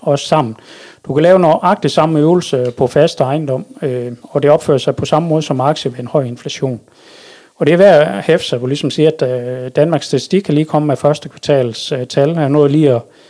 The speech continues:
få dem kigget igennem her, inden vi, vi laver podcasten. De har revideret en lille bitte smule tallene tilbage i toogtyve, så vi har kun fem seks procents, øh, fald på, på ejendomsmarkedet i toogtyve,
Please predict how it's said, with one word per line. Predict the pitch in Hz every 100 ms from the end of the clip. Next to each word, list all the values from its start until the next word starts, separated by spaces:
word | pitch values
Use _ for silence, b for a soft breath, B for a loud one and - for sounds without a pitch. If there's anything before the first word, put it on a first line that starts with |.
| b b
få | - 135
dem | 123 120
kigget | 113 135 127
igennem | 143 160
her, | 139
inden | 139 147
vi, | 127 120 120
vi | 165
laver | 139 143
podcasten. | 131 147 - 143 131 - - B B B B
De | 151 147
har | 147 143
revideret | 151 208 165
en | 147
lille | 160
bitte | 135 143
smule | - 147 160
tallene | - 160 131
tilbage | 117 139 139
i | 139
toogtyve, | 175 147 127 - 151
så | - 131
vi | 127
har | 156
kun | - 143
fem | 147 127
seks | 156 -
procents, | - 143 123 -
øh, | 131
fald | 127 147
på, | 147 131 131
på | 143
ejendomsmarkedet | 131 156 131 - 139 139 151 - B B B B
i | -
toogtyve, | 180 175 135 - 147